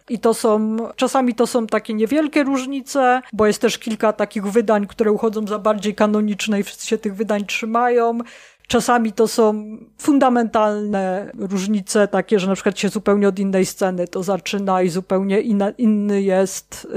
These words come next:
bieg, bieg akcji. Więc każdy wydawca, każdy czytelnik, każda reżyserka, każda osoba może, może sobie zupełnie inaczej ten tekst poukładać,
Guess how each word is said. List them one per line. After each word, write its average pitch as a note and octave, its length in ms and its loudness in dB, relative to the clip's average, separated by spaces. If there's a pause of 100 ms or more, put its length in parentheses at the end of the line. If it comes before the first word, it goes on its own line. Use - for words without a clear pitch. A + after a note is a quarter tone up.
bieg, F#3 500 0
bieg G3 220 2
akcji. F#3 500 -4
Więc G#3 500 -2
każdy C4+ 360 0
wydawca, A3 680 0
każdy B3 400 0
czytelnik, G#3 1120 -2 (160)
każda A3+ 460 0
reżyserka, G#3+ 1200 0
każda B3 360 2
osoba A3+ 500 0
może, G#3 480 0
może G#3+ 220 2
sobie A3+ 240 0
zupełnie B3+ 420 0
inaczej A#3 360 0
ten G#3+ 160 0
tekst G#3+ 220 -6
poukładać, G3 1000 0